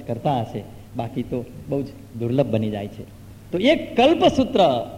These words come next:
મારામાં રહેલું સત્તા એ મહાવીરપણું, તેનું સામર્થ્ય પ્રગટાવવા માટે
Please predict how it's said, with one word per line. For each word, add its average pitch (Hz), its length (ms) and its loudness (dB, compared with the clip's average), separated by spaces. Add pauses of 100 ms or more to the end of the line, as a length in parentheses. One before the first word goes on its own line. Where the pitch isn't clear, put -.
(280)
મારામાં 240 560 6
રહેલું 277 420 8
સત્તા 233 420 2
એ 226 140 6
મહાવીરપણું, 208 760 2 (1200)
તેનું 180 220 0
સામર્થ્ય 254 500 4
પ્રગટાવવા 190 540 2
માટે 190 640 0